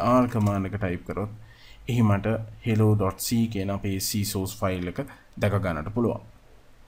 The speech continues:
දැන් මට අවශ්‍යයි ජී සී සී කියන C කම්පයිල් එක භාවිතා කරලා මෙය කම්පයිල් කරන්නට. නමුත් මම මෙහිදී ජී සී සී කියලා ටයිප් කරලා hello dot C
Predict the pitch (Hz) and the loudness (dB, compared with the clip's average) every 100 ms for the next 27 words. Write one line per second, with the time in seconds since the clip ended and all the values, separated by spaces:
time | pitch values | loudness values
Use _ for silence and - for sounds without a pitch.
0 | - - - - - - - - 143 208 | -20 -20 -20 -20 -20 -20 -16 4 6 8
1 | 214 190 170 - 113 98 127 113 - _ | 8 8 6 2 -2 -2 -4 -8 -18 _
2 | - - 113 147 185 180 165 - 147 135 | -18 -8 0 2 4 2 2 2 0 2
3 | 104 78 143 - - - - 147 139 123 | 0 0 -4 -6 -16 -14 2 4 6 4
4 | 120 117 110 113 98 98 104 107 101 101 | 4 2 2 2 4 2 2 2 2 0
5 | 113 196 - - - 104 127 135 104 104 | 0 -2 -4 -18 -2 2 4 4 2 2
6 | 95 127 110 85 69 - - - 139 160 | 2 2 2 2 -4 -12 -18 0 2 4
7 | 156 156 127 151 190 135 117 123 147 139 | 4 4 4 4 4 4 2 4 2 2
8 | 147 143 139 117 107 101 104 143 113 87 | 0 0 0 0 0 0 0 0 2 0
9 | - - - - - - - 123 131 123 | -4 -12 -20 -20 -18 -8 0 4 6 6
10 | 110 110 - - 113 113 - | 2 -2 -10 -2 -2 0 0